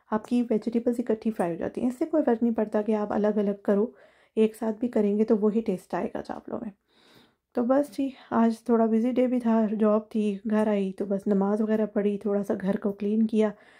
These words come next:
फिर कुरान पाक लेके बैठ गई और बस, अ, अफ्तारी में यही मूड था कि चलो आज कुछ खा लें चाइनीज़, थोड़ा लाइट होता है, अच्छा लगता है अफ्तारी में। तो बस अब यहाँ हमारे चावल जो हैं वो बॉयल हो गए थे, उसमें नमक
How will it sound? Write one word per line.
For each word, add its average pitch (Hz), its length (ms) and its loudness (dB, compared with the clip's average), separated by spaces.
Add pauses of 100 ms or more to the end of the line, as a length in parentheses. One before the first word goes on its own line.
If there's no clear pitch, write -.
(180)
फिर 240 120 0
कुरान 214 380 0
पाक 226 240 -2
लेके 214 240 0
बैठ 202 260 2
गई 196 160 -4 (560)
और 202 320 4
बस, 226 260 2 (220)
अ, - 120 -6
अफ्तारी 208 840 2
में 220 140 4
यही 214 240 0 (100)
मूड 190 280 0
था 208 80 -2
कि 208 120 -6
चलो 202 240 0
आज 196 180 -4
कुछ - 240 -6
खा 226 220 2
लें 220 180 4
चाइनीज़, 202 480 -2 (340)
थोड़ा 233 160 4
लाइट 226 320 2
होता 240 220 -2
है, 240 60 0
अच्छा 226 220 -4
लगता 214 280 -2
है 208 60 -2
अफ्तारी 208 380 -2
में। 220 140 2 (600)
तो 196 180 0
बस 220 280 0 (140)
अब 220 140 -2
यहाँ 226 220 4
हमारे 220 280 4
चावल 214 360 0
जो 240 140 0
हैं 214 140 4
वो 208 240 0
बॉयल 220 220 2
हो 233 100 6
गए 226 140 2
थे, 233 160 0
उसमें 220 300 0
नमक 208 460 -2